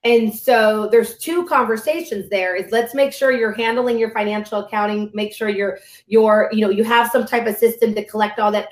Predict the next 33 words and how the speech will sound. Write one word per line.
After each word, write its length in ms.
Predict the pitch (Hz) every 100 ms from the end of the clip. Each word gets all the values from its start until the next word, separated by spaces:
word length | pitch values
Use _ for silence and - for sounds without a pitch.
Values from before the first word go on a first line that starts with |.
| -
the 220 | 202 196 -
transactional 580 | 214 202 196 - 226 214
information, 760 | 208 214 208 220 226 254 262 269 - - -
but 180 | 233
then 300 | 269 254 220
make 200 | 233 269
sure 160 | - 320
you're 140 | 277 277
having 280 | 262 254
a 80 | 220
conversation 680 | - 240 220 220 240 233 226
with 140 | 196
your 100 | 202
tax 380 | 202 277 349 -
accountant 560 | 226 202 196 196 208 208 _ _ _
because 280 | 240 233 220
they 140 | 233 285
need 140 | 330
to 60 | 294
report 460 | 220 - - 277 294 -
that 200 | 240 233
information 800 | 233 226 208 208 233 - 277 277
in 80 | 226
a 60 | 208
way 260 | 202 220
that's 220 | 240 220 -
going 160 | 208 202
to 60 |
be 220 | 190 196 190
most 240 | 208 208
beneficial 520 | 202 202 202 208 196 185
to 220 | 202 175 202
you. 400 | 220 320 370